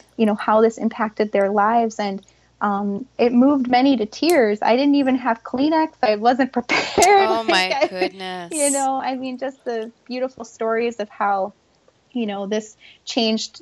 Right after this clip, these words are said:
Speaker 1: the way their family looks at food. You know, it, it was a family event. Um, they brought their children to the market. They, you know, they'd never tried kale before, and now their kids are always asking for the green stuff.
Speaker 2: <laughs>
Speaker 1: Um, <laughs> you know,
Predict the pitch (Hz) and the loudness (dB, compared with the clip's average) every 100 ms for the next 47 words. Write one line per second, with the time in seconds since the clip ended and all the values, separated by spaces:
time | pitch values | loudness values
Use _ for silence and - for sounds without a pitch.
0 | 302 214 208 208 208 196 - 240 262 247 | -4 -2 0 0 0 0 -2 2 4 4
1 | 240 240 - 226 226 - 240 233 226 226 | 2 0 2 0 0 -2 2 4 4 2
2 | 226 208 196 196 220 208 - 220 208 - | 0 -4 -4 -2 0 0 0 0 0 -2
3 | 247 233 233 208 202 220 220 226 - _ | 2 4 4 2 2 2 2 -2 -8 _
4 | _ _ - 214 202 196 196 - - 208 | _ _ -6 -4 -2 -2 -4 0 4 4
5 | - 214 214 226 226 - 220 220 220 214 | 2 0 2 2 0 2 2 2 -2 0
6 | 247 220 214 208 208 - 214 214 - 196 | 0 0 2 0 0 2 2 2 -2 -2
7 | 202 - _ - 220 202 190 196 202 214 | -2 -6 _ -6 -2 0 2 2 0 -8
8 | _ 214 202 190 202 196 202 - 202 208 | _ 0 2 0 0 0 -4 0 0 0
9 | - - 294 294 285 285 - 277 269 226 | -4 0 4 4 4 0 4 4 4 0
10 | 208 202 202 208 - 220 214 208 208 208 | -4 -6 -6 -6 -4 -4 0 0 0 -2
11 | 208 208 - 220 208 214 196 190 208 285 | 0 -2 -2 -6 -2 -2 -2 -2 0 2
12 | 294 302 - - 277 277 - - - - | 2 0 0 2 6 4 2 -4 -4 -4
13 | 320 370 294 208 294 349 392 - 403 415 | -4 2 2 6 4 4 2 4 6 6
14 | 277 381 - 381 | 4 4 2 -2